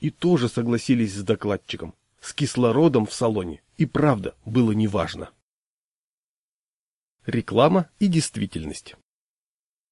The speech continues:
От прений мы уклонились. Дядя Веня объяснил сердитому руководителю, что мы не специалисты, а для общего представления о вентиляции промышленных объектов нам достаточно доклада.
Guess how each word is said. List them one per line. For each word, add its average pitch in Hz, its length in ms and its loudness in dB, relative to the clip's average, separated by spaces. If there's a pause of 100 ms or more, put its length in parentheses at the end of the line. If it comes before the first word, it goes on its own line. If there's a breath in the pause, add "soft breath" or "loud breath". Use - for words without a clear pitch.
От - 240 -2
прений 175 400 4
мы 110 280 2
уклонились. 127 880 2 (460)
Дядя 131 260 2
Веня 139 240 4
объяснил 135 600 2
сердитому 120 640 0
руководителю, 123 800 0
что - 180 -4
мы 170 100 4
не 165 120 4
специалисты, 156 800 -2 (140)
а 107 140 -2
для 120 220 4
общего 170 400 0
представления 160 720 2
о 139 140 0
вентиляции 147 640 2
промышленных 131 640 0
объектов 156 480 -2 (140)
нам 269 220 4
достаточно 127 600 0
доклада. 104 580 0